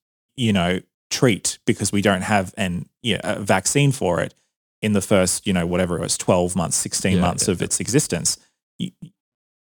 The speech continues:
Speaker 1: suddenly we have a problem that we cannot overcome. We can minimize the amount of people who die from the virus, but we can't prevent people from dying if they get infected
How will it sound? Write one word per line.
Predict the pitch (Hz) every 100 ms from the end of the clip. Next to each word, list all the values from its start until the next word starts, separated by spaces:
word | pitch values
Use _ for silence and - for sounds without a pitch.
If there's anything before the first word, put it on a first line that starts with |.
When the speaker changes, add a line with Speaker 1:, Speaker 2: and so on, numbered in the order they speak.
| _
Speaker 1:
suddenly | - - 170 143 107 98
we | 123
have | 165 107
a |
problem | 98 127 104 90
that | -
we | -
cannot | - 135 107
overcome. | 98 90 - 101 - -
We | 127 131
can | 135 123
minimize | 139 208 160 120 117
the | 120
amount | 113 110
of | 107
people | 127 120
who | 107 101
die | 98 120 160
from | 185 131 110
the |
virus, | 95 95 90 98 147 - - -
but | -
we | 113
can't | - 127 104
prevent | - 117 98 123 135 -
people | 120 107 107
from | 95 123 104
dying | 95 104 104 98 101
if | 113 110
they | 107 101
get | 101 95
infected | 92 - 113 - - 92 92